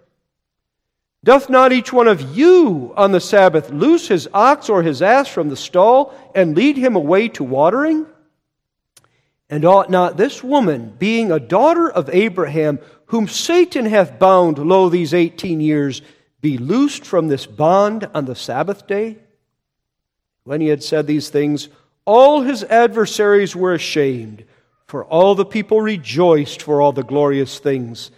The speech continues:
that were done by him. Finally, the first six verses of chapter fourteen.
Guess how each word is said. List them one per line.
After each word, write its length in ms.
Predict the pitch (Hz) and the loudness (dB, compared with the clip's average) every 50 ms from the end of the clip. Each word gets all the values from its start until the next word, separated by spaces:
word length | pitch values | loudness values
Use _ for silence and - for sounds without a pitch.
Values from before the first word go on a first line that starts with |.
| _ _ _ _ _ _ | _ _ _ _ _ _
that 220 | - 143 143 - 139 | -4 -4 -4 -4 -4
were 120 | 139 135 | -6 -6
done 360 | 120 110 143 135 135 127 127 | -6 -4 -4 -4 -4 -4 -6
by 200 | 110 127 117 113 | -8 -8 -10 -10
him. 360 | 107 - - 170 151 123 101 - _ _ _ _ _ _ _ _ _ _ _ _ _ _ _ _ _ _ _ _ _ _ _ _ _ _ _ _ _ _ _ _ _ _ _ _ _ _ _ _ _ | -12 -10 -6 -6 -6 -6 -6 -14 _ _ _ _ _ _ _ _ _ _ _ _ _ _ _ _ _ _ _ _ _ _ _ _ _ _ _ _ _ _ _ _ _ _ _ _ _ _ _ _ _
Finally, 380 | 160 160 165 160 160 156 151 147 | -2 0 0 0 0 0 0 -2
the 100 | 139 131 | -2 -4
first 320 | - - 156 139 - - | -4 -4 -4 -4 -4 -6
six 200 | - 170 - - | -8 -8 -8 -8
verses 420 | - 143 143 127 - 143 131 110 131 | -8 -6 -6 -6 -8 -10 -12 -10 -10
of 120 | 120 - | -12 -12
chapter 400 | - - 143 131 135 135 - 127 | -8 -6 -6 -6 -6 -6 -10 -12
fourteen. 720 | - _ - 127 120 120 _ - - 170 127 98 90 - | -12 _ -10 -10 -10 -10 _ -8 -6 -6 -6 -6 -8 -18